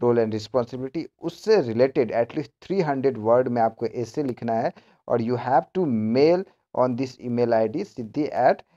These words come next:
s mail dot I I T M dot A C dot in, राइट?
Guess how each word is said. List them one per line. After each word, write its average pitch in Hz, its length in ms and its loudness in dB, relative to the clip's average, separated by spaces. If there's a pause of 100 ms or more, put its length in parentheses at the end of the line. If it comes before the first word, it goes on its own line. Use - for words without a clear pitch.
(260)
s - 280 4
mail 123 400 -2 (200)
dot 123 260 2
I 117 240 -2
I 117 140 -2 (140)
T 117 300 -6
M 170 200 0 (640)
dot 143 200 10 (160)
A 123 180 -4
C 120 240 -6
dot 107 200 0 (120)
in, 113 160 -6 (320)
राइट? 139 300 4